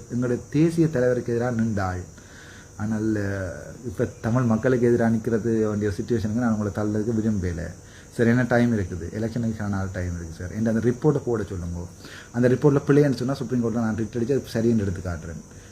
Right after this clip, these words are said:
நான் ஒரு பிள்ளையுமே விடையில சார். ஒருத்தரையுமே நான் துருவமா பார்க்கல. ஒரு, ஒரு, ஒரு டாக்டர்ஸையும் நான் எதிரியா பார்க்கல. அவன் அவன் தன்னுடைய நெஞ்சை தொட்டு சொல்லட்டும், எனக்கு விளங்கும். என்னை பற்றி கூடாம எழுதின ஆக்களுக்கும் எல்லாம் அவர் சொல்லியிருக்கேன். இந்த,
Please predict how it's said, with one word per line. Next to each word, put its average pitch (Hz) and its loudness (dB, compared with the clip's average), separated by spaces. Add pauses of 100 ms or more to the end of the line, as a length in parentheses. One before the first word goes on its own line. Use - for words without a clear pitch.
நான் 117 2
ஒரு 127 6
பிள்ளையுமே 131 4
விடையில 107 2
சார். 92 -8
ஒருத்தரையுமே 139 2
நான் 135 2
துருவமா 120 2
பார்க்கல. 98 -4
ஒரு, 160 2
ஒரு, 175 4
ஒரு 139 2
டாக்டர்ஸையும் 156 4
நான் 147 6
எதிரியா 139 6
பார்க்கல. 92 -2
அவன் 117 -4
அவன் 139 -2
தன்னுடைய 120 -2 (400)
நெஞ்சை 131 6
தொட்டு 131 2
சொல்லட்டும், 113 2
எனக்கு 117 0
விளங்கும். 104 0
என்னை 123 2
பற்றி 135 2
கூடாம 160 8
எழுதின 143 4
ஆக்களுக்கும் 120 0
எல்லாம் 113 0
அவர் 123 -2
சொல்லியிருக்கேன். 92 -4 (440)
இந்த, 120 8